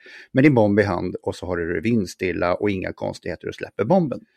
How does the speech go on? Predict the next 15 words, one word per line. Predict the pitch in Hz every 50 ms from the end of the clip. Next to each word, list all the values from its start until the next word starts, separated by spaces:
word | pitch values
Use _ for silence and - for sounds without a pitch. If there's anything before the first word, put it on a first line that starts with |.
| _
Och | - 127 120
när | 117 113
vi | 101 101
kommer | 98 - 110 104 101
till | 90 - 104 98
det | 120 123 123 120 110
tänket | - - 123 107 101 95 - - 107 101 -
så | - - 110
är | 101
det | 98
ju | 98
faktiskt | 92 - 95 87 - - 92 -
precis | - 110 98 - - 127 127 123 -
som | - 113 107 101
det, | 101 95 92 92 92